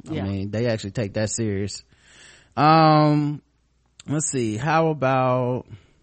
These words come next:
Speaker 1: a U S Secret Service agent is charged with sexing a teen girl while at the White House, and now he faces Florida child porn charges.
Speaker 2: You don't say.
Speaker 1: Lee Robert Moore, who's a former U S Secret Service agent, man,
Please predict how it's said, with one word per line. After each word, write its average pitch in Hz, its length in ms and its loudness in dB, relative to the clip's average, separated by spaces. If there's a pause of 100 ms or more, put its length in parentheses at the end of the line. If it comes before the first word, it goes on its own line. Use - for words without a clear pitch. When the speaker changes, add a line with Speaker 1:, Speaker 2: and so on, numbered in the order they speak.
(600)
Speaker 1:
a 131 120 -2
U 214 260 2
S 214 180 4
Secret 190 300 0
Service 185 460 4
agent 147 460 0
is 135 200 -2
charged 165 400 2
with 131 140 -2
sexing - 420 -2
a 131 60 -4
teen 160 360 -2
girl 156 480 2 (360)
while 139 340 2
at - 140 -2
the 120 80 -2
White 165 260 4
House, 135 340 0
and 123 220 -4
now 165 300 2
he 160 140 -2
faces 147 420 -4
Florida 156 340 -2
child 156 360 2
porn 131 260 -4
charges. 104 600 -4
Speaker 2:
You 226 140 -20
don't 208 300 -14
say. 269 500 -14 (520)
Speaker 1:
Lee 170 240 4
Robert 185 340 8
Moore, 175 360 8
who's 156 160 4
a 120 160 -2
former 160 320 -2
U 156 240 0
S 151 180 0
Secret 147 280 -2
Service 156 380 -2
agent, 131 460 -4
man, 117 480 -6